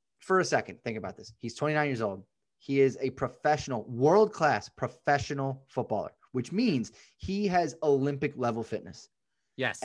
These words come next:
Speaker 1: And he having literally no signs of anything. Now, the interesting thing, obviously, I have an intimate appreciation for Christian Eriksen. He's one of the best Spurs players to ever wear the shirt, frankly,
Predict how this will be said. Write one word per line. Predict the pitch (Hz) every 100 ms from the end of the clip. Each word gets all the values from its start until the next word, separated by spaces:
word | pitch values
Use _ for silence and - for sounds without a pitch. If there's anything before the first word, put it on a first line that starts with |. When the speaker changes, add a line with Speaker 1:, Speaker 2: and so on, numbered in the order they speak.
| 131
Speaker 1:
And | 131 127 123 120 110 - _ _ _ _
he | - 214 226 151 143 - _ _
having | 156 156 160 147 151 160
literally | 175 170 247 202
no | 139 147 185
signs | - 185 175
of | 139
anything. | 156 135 120
Now, | 135 135 -
the | 143 131 131 135
interesting | 185 - - 202 165
thing, | 151 143
obviously, | 127 135 143 139 151 135
I | 123
have | 123
an | 120
intimate | 160 143 143 139
appreciation | 127 147 135 139 135 135
for | 131 117 - _
Christian | - 120 117 143
Eriksen. | 170 - 175 156 - - _
He's | 113
one | 123
of | 117
the |
best | 104 143 139
Spurs | - 139 135
players | 135 127 127 120 - _ _ _ _
to | 139
ever | 143 143
wear | 135 127
the |
shirt, | 113 135 127 -
frankly, | 120 - 160